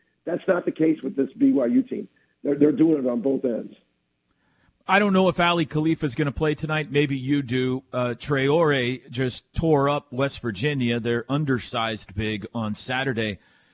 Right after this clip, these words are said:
Speaker 2: They surround, or they, they put in the middle of all those shooters these two guys that are, are really crafty around the rim. That, I would imagine, is gonna,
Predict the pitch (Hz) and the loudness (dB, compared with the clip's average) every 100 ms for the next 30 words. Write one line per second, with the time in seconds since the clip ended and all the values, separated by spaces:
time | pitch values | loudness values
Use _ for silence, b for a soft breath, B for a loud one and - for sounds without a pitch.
0 | _ - 135 135 139 135 156 151 131 120 | _ -4 -4 -2 -2 0 0 0 -2 -2
1 | 110 117 107 156 - 123 120 165 143 117 | -4 -4 0 0 2 2 4 4 4 2
2 | 117 113 107 - 120 113 113 - - _ | 0 -2 -4 -6 -4 -2 -2 -6 -14 _
3 | _ _ - 104 139 139 - 139 123 113 | _ _ -8 -2 0 -2 -2 0 0 -2
4 | - 117 120 120 101 113 113 107 - 110 | -4 -2 0 -2 -2 -2 -2 -2 -4 -2
5 | 127 117 - 127 113 120 110 110 110 101 | 0 -2 -2 -4 -4 -6 -4 -2 -2 -2
6 | 113 127 - b b 113 170 - _ - | -2 -2 -4 b b 0 0 -2 _ -6
7 | 143 160 147 135 139 143 127 127 117 139 | -2 2 2 2 2 0 0 0 -2 0
8 | 131 117 | 0 0